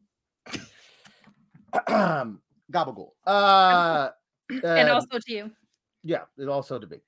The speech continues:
Speaker 1: Um, <coughs>
Speaker 2: Excuse me.
Speaker 1: <laughs> and al-, Gabagool, and also with you.
Speaker 2: <laughs>
Speaker 1: Um,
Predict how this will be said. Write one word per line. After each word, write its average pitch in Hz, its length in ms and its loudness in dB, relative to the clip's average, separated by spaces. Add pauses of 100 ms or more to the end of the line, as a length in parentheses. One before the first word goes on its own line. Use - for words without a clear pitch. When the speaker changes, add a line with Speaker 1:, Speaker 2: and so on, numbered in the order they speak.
(180)
Speaker 1:
Um, 101 500 -8
<coughs> - 40 -4 (1700)
Speaker 2:
Excuse 226 280 -20
me. - 120 -18
Speaker 1:
<laughs> 202 160 -10
and 165 160 -8
al-, 175 260 0 (840)
Gabagool, 165 600 0
and 135 160 -8
also 131 380 -8
with 110 200 -14
you. 71 160 -20 (260)
Speaker 2:
<laughs> - 240 -4 (1300)
Speaker 1:
Um, 214 640 4